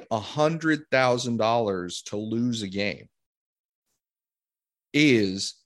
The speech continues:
an unusual thing, an unusual condition to put on me. It is an unreasonable condition in a league that is built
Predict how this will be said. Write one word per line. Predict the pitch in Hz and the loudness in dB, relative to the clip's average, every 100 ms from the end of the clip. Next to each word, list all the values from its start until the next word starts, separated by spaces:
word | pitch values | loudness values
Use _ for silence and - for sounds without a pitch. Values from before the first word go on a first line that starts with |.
| _ _ _ _ _ _ _ - | _ _ _ _ _ _ _ -12
an | 90 - _ | -12 -12 _
unusual | 113 101 92 82 90 113 127 151 180 214 | 0 0 -2 -4 -4 -4 -2 -2 -2 -2
thing, | 208 214 262 285 _ _ | -2 -2 -2 -8 _ _
an | 135 | 0
unusual | 113 113 113 120 123 170 | 2 4 2 2 0 0
condition | 185 185 190 214 226 | 0 -2 -2 -2 -4
to | 220 208 | -6 -4
put | 208 | 0
on | 214 214 | 0 0
me. | 226 254 | -4 -4
It | - 113 | -4 -2
is | 113 107 107 - | 0 -2 -6 -8
an | 101 - | -10 -4
unreasonable | 98 98 87 82 92 180 254 220 139 107 98 | -2 -2 -6 -6 -2 2 4 4 4 2 0
condition | - 98 98 101 - | -2 -4 -4 -6 -2
in | 123 | -2
a | |
league | 113 147 220 180 | 2 2 2 2
that | 135 117 | 0 0
is | 101 | -4
built | - - 147 - | -2 4 4 2